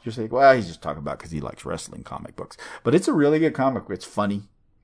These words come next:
It's entertaining. It's really well written.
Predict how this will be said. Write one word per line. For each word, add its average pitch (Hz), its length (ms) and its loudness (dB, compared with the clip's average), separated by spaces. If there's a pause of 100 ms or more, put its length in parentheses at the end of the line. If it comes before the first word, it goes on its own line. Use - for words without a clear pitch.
(360)
It's - 220 -10
entertaining. 95 680 -4
It's 82 220 -12
really 98 240 -2
well 87 240 -4
written. 85 440 -8